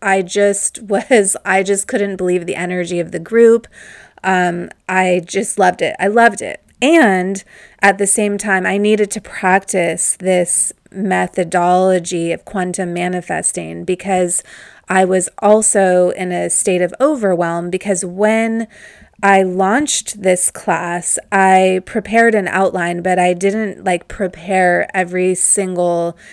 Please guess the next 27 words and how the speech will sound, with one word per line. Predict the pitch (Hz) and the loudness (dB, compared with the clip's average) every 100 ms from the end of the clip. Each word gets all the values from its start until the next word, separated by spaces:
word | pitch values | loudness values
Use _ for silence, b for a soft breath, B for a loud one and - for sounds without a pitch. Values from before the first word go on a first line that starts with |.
| B 208 | B -4
detail | 190 196 202 175 170 | 0 0 0 0 0
of | 175 | 0
what | 180 180 | 0 2
I | 175 | 0
would | 175 170 | -2 -4
be | 170 | -4
speaking | - - 190 190 175 170 | -4 -2 -2 -2 -6 -4
about. | 165 160 165 160 - | -4 -4 -2 -4 -4
And | 185 175 175 | -4 -4 -6
I | 175 | -6
had | 185 185 180 175 | -4 -2 0 0
a | 170 | -2
full | - 233 233 233 | -4 4 4 6
workload | 202 196 196 190 185 | 4 0 0 0 0
of | 170 | -2
sessions, | - 226 220 - 208 202 202 | -2 0 0 0 -2 -2 -4
Akashic | - - 214 180 185 | -6 -4 -4 -4 -6
readings, | 190 185 180 185 180 180 - B B B B 196 | -4 -2 -2 -4 -4 -4 -4 B B B B -2
and, | 190 180 175 | 0 -2 -4
you | 190 | -2
know, | 170 | -2
just | 170 180 | -4 -6
with | 180 | -6
my | 185 175 | -4 -6
kids' | - 208 180 | -4 -4 -2
busy | - 180 170 165 | -2 -4 -4 -4
schedules. | - 220 208 214 208 208 196 - | 0 2 2 2 2 2 2 -2